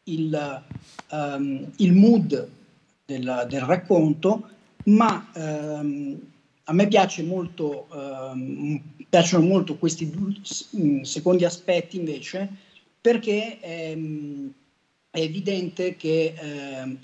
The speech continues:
operano un, ehm, diciamo, ehm, m-, molto, ehm, in profondità sulla memorabilità di alcuni momenti del racconto e soprattutto sulla cattura dell'attenzione, che è un elemento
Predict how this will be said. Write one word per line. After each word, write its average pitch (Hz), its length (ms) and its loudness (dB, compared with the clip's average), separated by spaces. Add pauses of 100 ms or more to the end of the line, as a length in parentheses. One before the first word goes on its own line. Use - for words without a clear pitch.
operano 156 680 4
un, 135 340 -2
ehm, 123 1500 -6 (340)
diciamo, 143 600 2 (340)
ehm, 135 320 -6
m-, 185 680 2
molto, 185 1200 4
ehm, 127 380 -10
in 151 140 -10
profondità 170 800 -2 (220)
sulla 175 760 0
memorabilità 165 1120 0
di 147 220 -2
alcuni 190 320 0
momenti 147 400 0
del 139 100 -8
racconto 151 800 -6
e 202 160 4
soprattutto 196 880 -2
sulla 160 440 0
cattura 156 360 -6
dell'attenzione, 139 600 -6
che 240 120 4
è 226 80 6
un 180 120 4
elemento 202 680 2